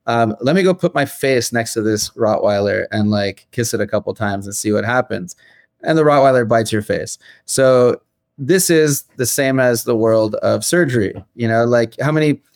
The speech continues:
people do I know who are like, "The dog was so nice, and I just put my head up next to this Chihuahua and he bit my lip off." Like, I hear this all the time. And this is what happens in surgery. They're like, "Well, it goes right most of the time." And then,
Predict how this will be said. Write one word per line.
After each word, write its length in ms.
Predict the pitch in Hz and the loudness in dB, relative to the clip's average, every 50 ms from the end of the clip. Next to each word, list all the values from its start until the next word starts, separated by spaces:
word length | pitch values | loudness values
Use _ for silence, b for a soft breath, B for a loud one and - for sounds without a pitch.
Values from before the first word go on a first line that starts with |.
| _ - | _ -4
people 180 | - 151 139 | -2 0 2
do 100 | 147 131 127 | 2 2 2
I 100 | 135 143 | 2 2
know 180 | 139 131 127 120 | 2 2 2 2
who 60 | 123 | 2
are 100 | 120 120 | 2 2
like, 220 | 120 117 113 - | 2 2 0 -2
"The 80 | - 135 | -4 -2
dog 280 | 117 123 120 135 147 143 | 0 2 2 2 2 2
was 140 | 156 147 - | 2 0 2
so 120 | - 156 | 0 0
nice, 400 | 156 165 175 175 151 127 110 - | 2 2 2 2 2 0 -2 -2
and 100 | 113 113 | -2 -2
I 80 | 110 110 | -2 0
just 200 | 110 127 120 - B B B B B | 0 -2 -4 -4 B B B B B
put 120 | - 147 143 | -4 -2 0
my 140 | 147 147 139 | 0 0 2
head 140 | 147 165 | 2 2
up 120 | 160 147 127 | 2 2 2
next 220 | 135 135 127 - | 0 -2 -2 -2
to 40 | - | -2
this 140 | 135 135 127 | -2 -2 -2
Chihuahua 400 | - - 131 123 143 151 151 143 | -2 -2 0 2 2 4 4 2
and 80 | 127 | 2
he 60 | 123 113 | 2 0
bit 240 | 107 123 151 - | 2 0 0 0
my 100 | 143 135 | 2 2
lip 240 | 123 123 135 131 - | 2 2 2 2 0
off." 260 | 110 80 64 - - _ B B B B B B B _ - | 0 -2 -2 -4 -10 _ B B B B B B B _ -2
Like, 140 | - 139 123 | 0 0 0
I 80 | 131 | 0
hear 160 | 127 135 165 165 | 0 2 2 2
this 220 | 151 147 123 - | 2 0 0 0
all 180 | - 131 127 123 | 0 0 0 2
the 100 | 123 117 | 0 0
time. 300 | - 151 139 123 113 107 | 0 -2 -2 0 -2 0
And 120 | 117 120 | 0 0
this 160 | 139 151 - 165 | 0 0 2 0
is 120 | 156 135 | 0 2
what 120 | 135 135 131 | 2 0 0
happens 320 | 127 123 117 - 123 123 | 2 0 -2 -2 -4 -4
in 100 | 123 120 | -4 -4
surgery. 460 | 117 - 147 156 151 131 127 110 101 - | -2 -2 0 0 0 0 -2 -4 -4 -2
They're 120 | 117 120 | 0 2
like, 160 | 123 123 120 | 2 2 2
"Well, 180 | - 190 185 170 | 2 2 2 2
it 60 | 147 139 | 2 2
goes 220 | 147 160 156 135 | 2 0 2 2
right 160 | 151 156 143 | 2 2 2
most 260 | 127 135 147 165 - | 2 2 2 2 2
of 80 | - 170 | 0 0
the 100 | 143 127 | 0 0
time." 400 | 117 - 123 110 110 120 135 143 143 | 0 0 0 0 2 2 2 2 2
And 120 | 131 127 | 2 2
then, 240 | 123 123 120 117 110 | 2 2 0 0 -2